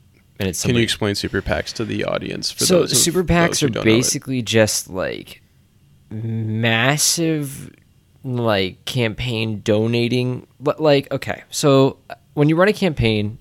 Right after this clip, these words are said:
Speaker 1: I think you have certain restrictions on the amount of money that you can put, like, that you can collect directly into your campaign.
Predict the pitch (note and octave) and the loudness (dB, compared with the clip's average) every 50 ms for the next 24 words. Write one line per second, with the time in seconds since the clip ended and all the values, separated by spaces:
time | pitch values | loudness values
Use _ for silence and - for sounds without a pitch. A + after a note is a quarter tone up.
0 | - - A#2+ - - D3 C#3 C3 B2+ - - - - C#3 C#3+ D3 C#3+ D3+ D3+ E3+ | -10 -8 -6 -4 -2 0 0 0 -2 -4 -10 -14 -8 -2 2 4 4 4 4 4
1 | F3+ F#3 - F#3+ A#2+ A2 C#3 C3 - - - B2 G#2+ - - - G#2 F#2+ F#2+ F#2 | 4 2 2 0 -2 0 -2 -2 -2 0 0 0 0 0 0 -2 -2 -2 -2 -2
2 | - - A2+ G2+ G2 G2+ G2+ G2+ G2+ G#2 G#2+ G#2+ G#2 G2+ G2 G2+ F#2+ F#2 C2 E2 | -4 -4 -2 -2 0 0 0 0 0 0 0 0 0 0 0 0 0 -2 -4 -4
3 | - G2 F#2 - - - - - - A2 G#2+ G2+ - A2 G#2+ A2 - A#2 G#2+ G2 | -6 -8 -8 -6 -4 -4 -4 -4 -4 -6 -4 -2 -2 -2 -2 -2 -2 -2 -4 -4
4 | - - - _ - - B2 A#2+ A#2+ - - - A2+ G#2+ G#2 - - G#2 F#2+ - | -4 -8 -16 _ -4 0 2 4 4 2 2 0 -2 -2 -2 -2 -4 -6 -4 -4
5 | A2 G2+ F#2 - - - - - - - - G#2+ - G2+ - - - | -2 -4 -4 -4 -6 -8 -8 -8 -8 -10 -10 -10 -10 -10 -12 -12 -14